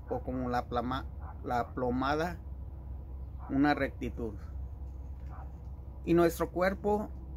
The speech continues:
es una de las bases en el cual, o sea, también, o sea, les hablé de ese nuevo canal de Patti Hernández, porque ella puede ayudar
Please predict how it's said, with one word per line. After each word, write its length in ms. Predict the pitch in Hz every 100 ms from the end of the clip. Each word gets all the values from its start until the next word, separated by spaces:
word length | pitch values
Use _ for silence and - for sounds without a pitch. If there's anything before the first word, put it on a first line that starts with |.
| - - - -
es 400 | 165 170 - - -
una 220 | 170 180
de 60 | 170
las 280 | 156 147
bases 500 | 143 160 160 147 -
en 120 | 143 135
el 140 | 131
cual, 260 | 147 151 156
o 60 |
sea, 280 | 135 151 147
también, 380 | - 131 135 143
o 80 | 139
sea, 320 | 147 139 - - -
les 280 | 135 123
hablé 480 | 139 120 135 143 151 - - - - - - - -
de 260 | - 147 151
ese 500 | 170 175 165 156 139
nuevo 420 | 135 147 160 156
canal 520 | 160 156 156 151 156 - - - -
de 200 | 131 135
Patti 600 | - 139 139 151 147 143 -
Hernández, 840 | 127 120 135 139 135 120 - - - - - - - - - - - - - -
porque 580 | 131 131 - 135 135 113 - - - - - - - -
ella 540 | 147 165 170 175 170 160 - - - - - - - - - - - - - - -
puede 400 | 131 135 151 156
ayudar 560 | 156 147 151 143 143